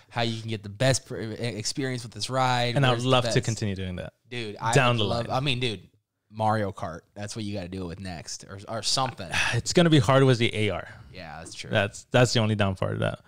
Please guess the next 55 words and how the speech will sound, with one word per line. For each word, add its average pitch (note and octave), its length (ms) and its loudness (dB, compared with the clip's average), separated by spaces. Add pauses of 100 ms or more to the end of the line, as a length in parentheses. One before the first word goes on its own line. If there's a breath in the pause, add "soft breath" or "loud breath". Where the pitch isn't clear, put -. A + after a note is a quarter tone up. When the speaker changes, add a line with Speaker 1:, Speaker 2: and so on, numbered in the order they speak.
Speaker 1:
I - 60 -6
don't - 80 0
think D3 120 -2
there B2 80 2
Speaker 2:
But A#2 60 6
Speaker 1:
really A2 160 2
is G#2+ 80 -4
a G#2 40 -6
bad F#2 280 -4
seat G2 180 -10
for F#2+ 100 -16
Mario E2+ 260 -10
Kart F2 240 -12
'cause G2+ 120 -12
it's G2+ 80 -10
like C3+ 100 -8
a F2 40 -12
four-seater. D#2 580 -12 (560)
Speaker 2:
I've G2+ 100 -6
never F#2+ 160 -4
been. F#2 220 -10 (200)
Speaker 1:
I G2 60 -4
haven't G#2 140 2
Speaker 2:
I - 40 6
Speaker 1:
been, G2+ 100 2
Speaker 2:
wish. G2+ 80 -2
Speaker 1:
I A2 80 -2
haven't F#2+ 140 -4
been F#2 80 2
Speaker 2:
Oh, A2+ 40 4
Speaker 1:
on G#2+ 120 4
it F#2 80 -2
Speaker 2:
okay. G#2 100 -2
Speaker 1:
either. G#2 200 -6 (160)
I, A2 140 -4
I A#2 80 -2
mean, A2+ 80 -8
I've A2+ 120 -4
just, A#2+ 80 -2
Speaker 2:
I D3 120 4
Speaker 1:
from C#3 100 -4
Speaker 2:
tried E3+ 240 4
Speaker 1:
what A#2 80 2
Speaker 2:
to F3 80 8
Speaker 1:
I've C3+ 60 8
seen B2 120 4
Speaker 2:
avoid C#3 420 6
spoilers C3+ 520 6
about D3 240 8
it, D3 160 4
but B2+ 160 8
I've A2 80 4
heard, B2 300 6
like, A2+ 180 6
it's - 280 -4